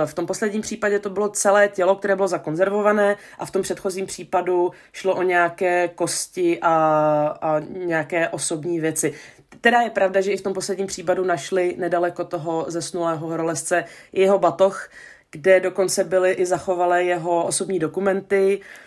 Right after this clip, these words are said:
Ale o-, v obou těch dvou případech vlastně rakouská policie, stalo se to v Tyrolských Alpách, rakouská policie ještě nepotvrdila, eh, jejich identitu a vlastně muse-, musí je podrobit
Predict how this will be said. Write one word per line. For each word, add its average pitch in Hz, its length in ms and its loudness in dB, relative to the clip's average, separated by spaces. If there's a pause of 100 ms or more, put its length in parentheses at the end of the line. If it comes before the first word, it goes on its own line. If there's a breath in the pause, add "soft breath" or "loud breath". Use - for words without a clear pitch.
(380 loud breath)
Ale 226 160 6
o-, 240 160 -6
v - 120 -6
obou 254 160 6
těch 254 180 -2
dvou 233 160 0
případech 214 420 -2
vlastně 202 280 0
rakouská 196 540 0
policie, 190 360 -2
stalo 185 140 -2
se 151 60 -6
to 165 80 -6
v - 40 -14
Tyrolských 170 420 -4
Alpách, 180 440 0 (220 loud breath)
rakouská 190 340 2
policie 196 500 2
ještě 196 220 -4
nepotvrdila, 180 920 2
eh, 156 260 0
jejich 151 240 -4
identitu 196 680 0
a 190 40 2
vlastně 180 380 -2
muse-, 180 360 -4
musí 185 240 -4
je 185 80 2
podrobit 175 560 -2